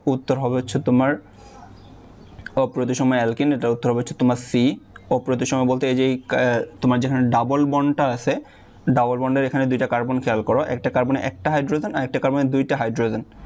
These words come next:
যখন ডাবল বন্ডের দুই পাশে দুইটা কার্বনে হাইড্রোজেন সংখ্যা সমান হবে না, তখন সেটাকে বলবো আমরা অপ্রতিসম। তুমি অন্যগুলাতে চেক করে দেখো, একটা একটা, এখানে একটা একটা, এখানে দুইটা দুইটা,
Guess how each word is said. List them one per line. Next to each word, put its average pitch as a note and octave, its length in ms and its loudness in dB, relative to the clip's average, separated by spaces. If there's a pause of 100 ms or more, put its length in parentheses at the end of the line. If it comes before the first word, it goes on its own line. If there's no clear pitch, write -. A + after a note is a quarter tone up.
(580)
যখন C#3+ 380 0 (420)
ডাবল C3+ 480 0
বন্ডের F#3+ 440 0
দুই C3+ 100 2
পাশে B2+ 380 -2
দুইটা C#3 400 0
কার্বনে C3 500 -2 (440)
হাইড্রোজেন F3 680 0
সংখ্যা F#3 380 -2
সমান C#3 460 0
হবে D3 260 -2
না, C3+ 240 -2 (520)
তখন C3+ 180 2
সেটাকে A#2+ 280 -2
বলবো A#2 180 2
আমরা B2 240 2 (140)
অপ্রতিসম। C3 760 -2 (100)
তুমি C#3 140 2
অন্যগুলাতে C#3 520 2
চেক D3 180 -6
করে C3 180 2
দেখো, D3+ 240 0 (720)
একটা C3 320 -2
একটা, B2+ 340 -4 (260)
এখানে B2+ 220 2
একটা B2 240 -2
একটা, B2 280 -4 (120)
এখানে C3+ 180 2
দুইটা B2 260 2
দুইটা, B2+ 260 -2